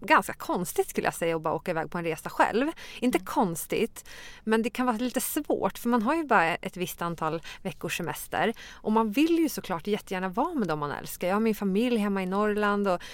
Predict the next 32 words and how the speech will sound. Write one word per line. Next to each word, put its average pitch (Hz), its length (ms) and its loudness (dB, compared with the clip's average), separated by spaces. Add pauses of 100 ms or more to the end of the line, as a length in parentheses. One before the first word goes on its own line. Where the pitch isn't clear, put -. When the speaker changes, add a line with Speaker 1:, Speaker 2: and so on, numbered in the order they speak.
(280)
Speaker 1:
och 180 300 0 (300)
de 208 180 2
här 226 100 4
veckorna 202 320 -2
går 262 260 4
ju 165 220 2 (180)
bara 175 220 2
av 170 60 0
farten. - 580 2 (600)
Eh, 196 200 4 (480)
och 233 100 -2
då 285 100 4
står 190 280 4
det 175 100 4
i 175 60 2
den 180 120 0
här, 160 220 2 (160)
eh, 170 120 -2
texten: 170 440 -4 (360)
"Om 214 200 4
det 220 80 4
blir 220 420 4
base 269 480 4
camp 196 480 0
på - 140 -4
Everest 226 520 2
eller 190 220 0
om 175 100 -4
det 175 80 -4
blir 175 140 -6
en 175 140 -6
andlig, 180 640 -2